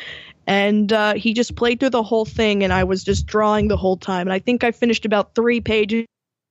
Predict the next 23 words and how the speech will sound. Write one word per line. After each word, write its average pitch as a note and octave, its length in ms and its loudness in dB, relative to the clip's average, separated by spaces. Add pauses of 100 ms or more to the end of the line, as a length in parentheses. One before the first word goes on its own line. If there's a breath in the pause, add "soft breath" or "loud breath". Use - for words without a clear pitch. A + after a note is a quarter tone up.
(600)
of F#3+ 120 -2 (180)
full, G#3+ 360 0 (360)
fully G#3 240 2
colored G3 320 0
stuff F#3+ 260 -2
by F#3+ 100 0
the F#3 80 0
time F#3 260 -2
he F#3 180 -2
had F#3 200 -2 (480 loud breath)
gone G3+ 220 2
to G3 60 4
the F#3 80 -2
halfway F#3+ 420 0
point F3 340 -8 (280)
where F#3 80 -6
he G3+ 120 2
was G3 120 0
having G3+ 280 2
trouble F#3+ 260 0
with F3+ 120 -4
Nemesis. F3 460 -6
So, A#3+ 760 0